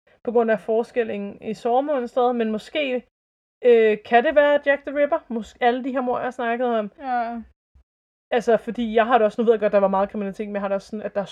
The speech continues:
Speaker 1: så mange, der går rundt og myrder f-, kvinder i samme årstalsrække. Det er også sindssygt, ikke?
Speaker 2: Jo.
Speaker 1: Og jeg tror altså ikke på, at en, øh,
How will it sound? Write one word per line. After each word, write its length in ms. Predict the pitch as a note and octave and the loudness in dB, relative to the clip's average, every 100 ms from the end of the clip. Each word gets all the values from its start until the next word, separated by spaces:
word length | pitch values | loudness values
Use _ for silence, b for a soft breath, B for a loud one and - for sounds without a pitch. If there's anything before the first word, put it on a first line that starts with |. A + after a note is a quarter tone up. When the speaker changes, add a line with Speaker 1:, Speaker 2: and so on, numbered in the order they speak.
| - | -2
Speaker 1:
så 80 | D#4+ | 0
mange, 240 | B3 G#3 | 0 -2
der 60 | G#3+ | -4
går 100 | G3+ | -2
rundt 140 | G#3 | -2
og 60 | G3+ | -2
myrder 360 | G#3 G#3+ G#3 A3 | 0 0 -2 -4
f-, 160 | - _ | -10 _
kvinder 360 | - A#3+ G#3+ G#3 - _ _ _ _ _ _ _ A#3 | -8 -2 0 -2 -4 _ _ _ _ _ _ _ -14
i 20 | |
samme 380 | - A3+ G#3 A3 | 0 2 2 -2
årstalsrække. 1000 | G3 G3+ - A3+ G3+ G3+ F#3+ G3 F#3 G#3 | -4 -6 -2 -2 0 -4 -4 -4 -4 -6
Det 140 | G#3 | -6
er 40 | G3+ | -4
også 240 | G3 - | -4 -6
sindssygt, 500 | - G#3 F#3 G3+ G#3 | -10 -10 -10 -14 -6
ikke? 200 | A3 C4 - _ - A#3+ | -6 -6 -8 _ -16 -10
Speaker 2:
Jo. 200 | G#3+ - _ _ _ - | -10 -12 _ _ _ -8
Speaker 1:
Og 80 | A3 | -2
jeg 140 | G#3+ | -2
tror 220 | - G#3+ - | -2 -6 -6
altså 220 | G3 G3+ | -4 -8
ikke 140 | G3 | -6
på, 200 | - G#3 | -4 -2
at 180 | - G3 | -2 -4
en, 440 | G3 F#3+ F#3 F#3+ F#3+ F2 - | -6 -8 -10 -12 -14 -16 -18
øh, 280 | - - | -18 -16